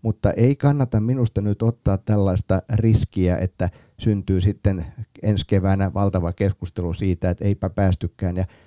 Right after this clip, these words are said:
sen takia itse olen sitä mieltä, että ensi kevään tavoite voisi olla nolla pilkku kuusikymmentäviisi, eli hieman enemmän kuin mikä on nykyinen tilanne.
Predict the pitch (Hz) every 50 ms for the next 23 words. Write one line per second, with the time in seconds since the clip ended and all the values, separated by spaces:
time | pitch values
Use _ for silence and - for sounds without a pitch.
0 | _ _ - - 165 156 120 104 101 - 110 110 110 143 170 - - - 92 82
1 | 92 90 85 85 120 - - 95 90 95 95 95 90 87 87 95 92 92 - -
2 | 92 90 - _ _ _ _ _ _ 143 156 160 - 123 - - 110 95 98 98
3 | 98 98 104 107 104 104 101 95 98 95 92 101 98 98 92 101 104 107 104 101
4 | 98 - - - 120 135 135 131 120 107 95 - - 98 95 92 - - 101 -
5 | - 123 120 110 95 110 98 - 107 98 98 95 98 - 110 120 139 127 104 85
6 | 69 - - 85 - - _ _ _ _ _ _ - 101 101 101 101 127 131 135
7 | 123 110 101 101 - 101 104 101 95 95 92 92 92 - 95 95 92 87 87 -
8 | - 92 85 71 90 107 139 147 - 147 127 117 110 101 - 104 104 98 101 101
9 | 98 95